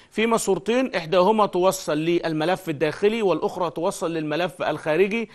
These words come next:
والماسورة اللي هي في الوسط دي مباشرة دائمًا بتبقى بتوصل لخط الراجع المتصل بمحرك الضغط.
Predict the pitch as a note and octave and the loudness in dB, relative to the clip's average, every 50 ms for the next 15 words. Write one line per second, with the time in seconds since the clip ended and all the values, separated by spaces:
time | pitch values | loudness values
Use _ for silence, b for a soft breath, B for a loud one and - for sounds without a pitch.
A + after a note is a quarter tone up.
0 | B B B B B D3+ D#3 D#3+ D#3+ D#3+ D#3 - B3 C#4+ D4 C4+ B3 G3+ D#3+ F3+ | B B B B B -2 0 0 0 -2 -2 -2 -2 0 4 4 4 4 2 2
1 | F3+ F3 F#3 G#3+ A3 G3+ - F#3 E3+ E3 F3 G#3+ A3+ - - F#3+ D#3 C#3+ G3+ G#3 | 0 2 4 4 4 4 2 0 -2 0 2 2 0 0 -2 -4 -2 -2 -2 0
2 | F#3+ F#3 F#3+ E3 F3 E3 D#3+ D3+ - G3 G3 G3+ G3 G3 F#3+ F#3+ F3+ D3+ D#3+ D3+ | 0 0 0 0 0 0 0 0 0 2 2 2 2 -2 -4 -4 -2 -2 -2 -2
3 | - - G3 F#3+ F#3 E3+ D3+ D3+ - F#3+ - - E3+ E3 D3 C#3+ - D#3 F3 E3+ | -2 -2 -4 -4 -4 -4 -4 -2 -2 -2 -2 0 0 -2 -2 -2 -2 -2 -2 -2
4 | - - D#3+ D3 C#3+ C#3 - F#3 - - F3 D3 C3+ D#3 E3+ E3 E3+ D3 D3 C#3+ | -2 -4 -2 -2 -2 -2 -4 -4 -4 -4 -6 -4 0 -2 0 0 2 0 0 0
5 | C3+ C3+ - D#3+ D#3+ - E3 C#3+ C#3 B2+ B2+ - D3 D3 D3 C#3+ - C3+ A#2 A2+ | -2 -6 -8 -8 -8 -8 -6 -8 -8 -8 -6 -6 -6 -6 -6 -6 -8 -10 -8 -6
6 | A#2+ G#2 F2+ - | -8 -8 -8 -10